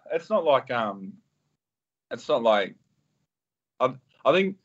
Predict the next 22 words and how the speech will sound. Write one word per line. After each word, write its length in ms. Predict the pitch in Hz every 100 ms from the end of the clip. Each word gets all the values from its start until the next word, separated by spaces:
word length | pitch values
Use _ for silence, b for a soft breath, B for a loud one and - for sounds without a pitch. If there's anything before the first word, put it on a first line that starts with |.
| b b b b -
I 80 | 143
think 200 | 190 190
just 160 | 165
being 200 | 151 139
locked 260 | 131 120 123
up 160 | 113
for 60 | -
co-, 220 | - 107
like, 260 | 113 110 107
the, 300 | 123 117 113 - _ _ _ _ _ _ -
like, 240 | 131 131 127
the 80 |
hotel 720 | 127 170 170 - 127 113 98 92 _ _ _
was 160 | 110 107
shared 460 | - 123 117 107
with 120 | 104
the 60 | 98
general 360 | 98 107 101 -
public, 420 | 107 98 90 80
so 240 | - 92
we 160 | 101 120
couldn't, 420 | - 175 135